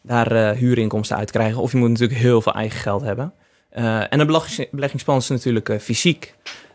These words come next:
Ehm, maar als je dat nou eens even door de cloud haalt, zo, eh, noem ik het vaak, dan, eh, dan heb je virtueel vastgoed. Eh,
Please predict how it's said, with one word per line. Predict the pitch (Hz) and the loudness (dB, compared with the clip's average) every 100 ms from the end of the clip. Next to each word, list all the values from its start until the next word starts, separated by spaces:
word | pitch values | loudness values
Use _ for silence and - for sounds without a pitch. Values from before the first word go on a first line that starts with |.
| _ | _
Ehm, | - 117 113 113 110 107 - _ | -4 0 2 2 0 -2 -6 _
maar | - 151 | 0 0
als | 151 - | 2 0
je | 175 | 2
dat | 170 | 2
nou | 165 160 | 2 2
eens | 160 | 2
even | 160 151 156 | 0 0 -2
door | 143 143 | 0 0
de | 127 | 2
cloud | 175 185 185 | 2 2 2
haalt, | 190 196 214 - - - 143 | 2 2 0 -6 -16 -20 -12
zo, | 139 139 | -2 2
eh, | 139 | 2
noem | 139 147 151 | 2 0 0
ik | 151 | -4
het | 147 | -4
vaak, | 143 156 - - - _ | -2 -4 -6 -18 -20 _
dan, | - 143 160 151 | -4 0 4 4
eh, | 135 120 82 | 4 2 2
dan | 160 | 2
heb | 180 180 | 2 0
je | 147 | 0
virtueel | 220 214 120 | 0 4 2
vastgoed. | 104 113 - 190 - - _ | 2 0 0 -2 -2 -12 _
Eh, | - | -4